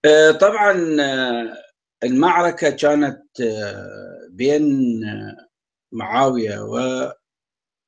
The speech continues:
آه، وع-، آه، علي، كانت، آه، كروفر يعني بين الطرفين.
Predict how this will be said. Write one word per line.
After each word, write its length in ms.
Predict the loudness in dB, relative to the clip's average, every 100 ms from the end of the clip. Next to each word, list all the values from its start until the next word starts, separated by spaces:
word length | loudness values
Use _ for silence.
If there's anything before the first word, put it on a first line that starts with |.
| _ _ -8
آه، 680 | -8 -6 -8 -8 -8 -8 -12 -18 _ _ _ _ _ _ -2
وع-، 340 | 4 4 6
آه، 680 | 6 6 4 0 -8 -6 -4
علي، 520 | -2 0 2 2 0 -10 -20 -20 -20 _ 0
كانت، 380 | 4 4 4 2
آه، 400 | 2 4 4 2
كروفر 680 | 0 0 2 -2 -4 -8
يعني 520 | -8 -8 -8 -10 -12 -4
بين 180 | -2 -2
الطرفين. 760 | -4 -6 -4 -6 -8 -10 -10